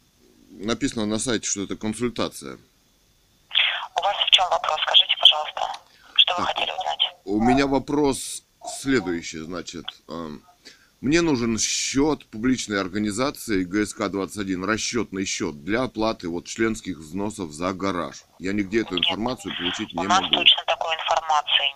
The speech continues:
Speaker 2: нет. Мы ведем прием документов и можем вам дать консультацию, как оформить, например, земельный участок или еще что-то такое.
Speaker 1: Ну, у вас есть
Speaker 2: Но
Speaker 1: база
Speaker 2: информации
Speaker 1: тогда?
Speaker 2: о счетах у нас просто
Speaker 1: Хорошо.
Speaker 2: нет.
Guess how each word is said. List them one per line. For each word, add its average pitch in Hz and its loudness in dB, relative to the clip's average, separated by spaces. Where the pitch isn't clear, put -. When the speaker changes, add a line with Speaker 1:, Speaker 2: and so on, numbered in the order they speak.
Speaker 2:
нет. 226 6
Мы 156 -2
ведем 151 -4
прием 143 0
документов - 0
и 143 -10
можем 151 6
вам 151 4
дать 151 2
консультацию, - 2
как 156 4
оформить, - 0
например, - -8
земельный 151 4
участок - 6
или 139 -4
еще - 6
что-то - 0
такое. - -2
Speaker 1:
Ну, 120 4
у 139 6
вас 151 6
есть 139 4
Speaker 2:
Но 123 -2
Speaker 1:
база 175 8
Speaker 2:
информации 185 6
Speaker 1:
тогда? 170 10
Speaker 2:
о 160 10
счетах - 8
у - -4
нас 156 2
просто 143 4
Speaker 1:
Хорошо. 127 2
Speaker 2:
нет. 123 10